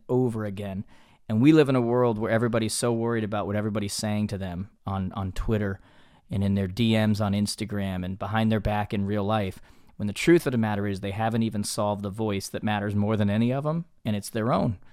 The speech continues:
They're saying things to themselves constantly that aren't helping them on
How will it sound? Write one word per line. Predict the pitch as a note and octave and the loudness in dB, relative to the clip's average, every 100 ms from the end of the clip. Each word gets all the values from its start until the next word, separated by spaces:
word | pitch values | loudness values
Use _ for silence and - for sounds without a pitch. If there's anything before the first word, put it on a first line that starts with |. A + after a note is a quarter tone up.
| - _ - _ _ | -20 _ -20 _ _
They're | - A#2 | -2 2
saying | C#3 - B2+ B2+ | 2 2 2 2
things | B2 B2 | 4 2
to | A2+ | 2
themselves | A2+ A2+ A#2 G#2 | 0 0 0 -2
constantly | - - - A#2+ A2 - A2 F#2 D#2 - - _ _ - _ F3+ - | -4 -12 -6 -4 -4 -6 -8 -8 -12 -14 -20 _ _ -20 _ -20 -8
that | G2+ | -2
aren't | G#2 G2+ | 0 0
helping | A2 G#2 G#2+ | 0 0 0
them | G2+ F#2 | -2 -2
on | F2+ | -6